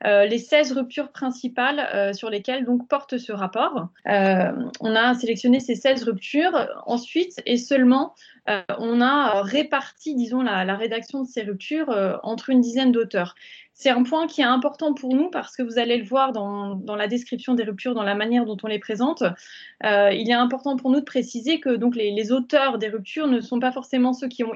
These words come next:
imaginé les ruptures. Euh, donc, ils ne les endossent pas forcément, ils ne sont pas forcément, euh, d'accord avec, euh, ce qui est décrit dans, dans les ruptures, mais en tout cas, ils se sont pliés à l'exercice qu'on leur a proposé. Ils ont joué le jeu,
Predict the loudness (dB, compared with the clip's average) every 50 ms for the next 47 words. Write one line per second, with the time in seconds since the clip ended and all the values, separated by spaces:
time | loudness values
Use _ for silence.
0 | -2 0 2 2 2 2 2 2 2 2 2 2 0 -2 -2 -4 -6 -8 -6 -6
1 | -4 -6 -6 -8 -14 _ -20 -20 -20 -20 -20 -20 -8 -4 -2 0 2 2 2 0
2 | 0 0 -2 -2 0 0 0 0 2 2 2 4 4 4 4 2 0 -2 -2 -2
3 | -2 -2 0 -2 -6 -8 -6 -2 2 2 2 2 2 0 -2 -2 -2 -4 -6 -6
4 | -6 -8 -8 -10 -14 -10 -8 -6 -4 -4 -4 -2 -2 -2 -2 -2 -4 -6 -10 -12
5 | -6 0 2 2 2 2 2 2 2 2 2 0 -2 -2 -4 -4 -6 -8 -8 -8
6 | -8 -8 -10 -10 -10 -6 -4 -2 -2 -4 -4 -4 -6 -6 -4 -4 -6 -6 -6 -6
7 | -4 -4 -4 -2 -2 -4 -4 -6 -4 -2 0 2 2 2 2 0 -2 -6 -6 -4
8 | -2 0 0 0 -2 -4 -6 -6 -8 -8 -10 -8 -10 -12 -14 -18 -20 -20 -20 _
9 | _ -6 -2 -2 2 4 4 4 4 4 0 0 0 0 -2 -2 -4 -10 -14 -14
10 | -14 -14 -12 _ -6 -4 -2 -2 -2 -4 -4 -4 -6 -8 -6 -6 -4 -2 -2 -2
11 | -2 -2 -2 -2 0 0 0 0 0 -2 -2 -2 -2 -4